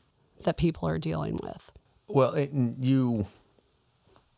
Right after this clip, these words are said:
Speaker 2: you don't wanna acknowledge it, that it's there. But I definitely have found that when I do acknowledge that I'm in that,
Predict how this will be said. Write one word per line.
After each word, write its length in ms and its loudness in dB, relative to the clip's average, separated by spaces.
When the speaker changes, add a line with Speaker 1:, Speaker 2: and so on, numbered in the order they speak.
Speaker 2:
you 160 2
don't 260 4
wanna 220 2
acknowledge 800 2
it, 220 -2
that 140 -2
it's 180 -4
there. 720 -4
But 160 4
I 100 2
definitely 640 2
have 180 -4
found 520 2
that 120 -4
when 140 0
I 80 -2
do 280 0
acknowledge 800 0
that 100 -2
I'm 180 -8
in 240 0
that, 220 -2